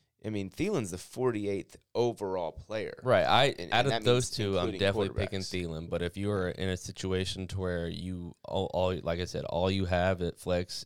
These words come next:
Speaker 2: is a Myles Gaskin, you know, um,
Speaker 1: Yeah,
Speaker 2: it's
Speaker 1: no,
Speaker 2: a coin
Speaker 1: that's not,
Speaker 2: flip.
Speaker 1: it's not a bad option.
Speaker 2: Yeah.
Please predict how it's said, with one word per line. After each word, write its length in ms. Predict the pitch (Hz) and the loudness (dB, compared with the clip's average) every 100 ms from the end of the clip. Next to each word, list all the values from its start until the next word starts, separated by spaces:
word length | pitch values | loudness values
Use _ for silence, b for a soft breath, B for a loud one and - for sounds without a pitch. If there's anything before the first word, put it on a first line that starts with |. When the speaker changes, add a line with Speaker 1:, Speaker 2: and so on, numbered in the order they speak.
| - | -4
Speaker 2:
is 300 | 90 85 - | -2 -2 -4
a 60 | 90 | -2
Myles 320 | 90 87 - | 0 0 0
Gaskin, 540 | 80 85 - 85 85 - B B B B | 0 0 -2 -6 -8 -10 B B B B
you 100 | 90 | -2
know, 220 | 87 80 - - | -2 -2 -6 -2
um, 320 | 87 - - - _ | 0 0 -6 -16 _
Speaker 1:
Yeah, 140 | 208 | 0
Speaker 2:
it's 100 | 202 | 4
Speaker 1:
no, 60 | 165 | 4
Speaker 2:
a 40 | 135 | 6
coin 60 | |
Speaker 1:
that's 60 | 131 | 6
not, 40 | |
Speaker 2:
flip. 80 | 175 | 2
Speaker 1:
it's 120 | - | -2
not 100 | 160 | -4
a 40 | 139 | 0
bad 140 | 135 | 2
option. 220 | 127 - | 2 0
Speaker 2:
Yeah. 80 | 117 | -2